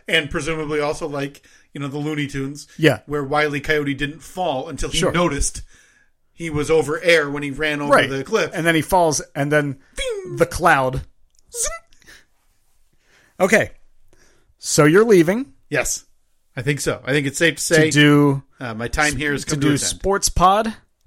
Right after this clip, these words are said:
Speaker 1: Yeah. My true passion.
Speaker 2: True. <laughs> Sports talk. True passion.
Speaker 1: Listen, this is the
Speaker 2: Got it.
Speaker 1: nineteen, if
Speaker 2: So
Speaker 1: this were the
Speaker 2: this
Speaker 1: nineteen nineties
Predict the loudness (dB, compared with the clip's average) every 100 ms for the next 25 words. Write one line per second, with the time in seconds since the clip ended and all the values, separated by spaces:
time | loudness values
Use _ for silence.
0 | _ -10 -8 -8 -10 -14 _ _ _ _
1 | _ _ _ _ _ _ _ -8 -4 0
2 | 0 0 -8 -20 _ -10 -2 -2 -2 -8
3 | -10 -16 -16 -20 _ _ _ _ _ _
4 | _ _ _ _ _ _ _ _ -16 -10
5 | 0 0 0 -4 -6 -8 -20 -20 _ _
6 | _ _ _ _ -14 -6 -2 0 0 -2
7 | -8 -16 -20 _ -20 _ _ -14 -10 -6
8 | -4 -4 -2 0 0 -2 -6 -2 0 2
9 | 2 2 2 -4 -6 -4 -2 -2 -6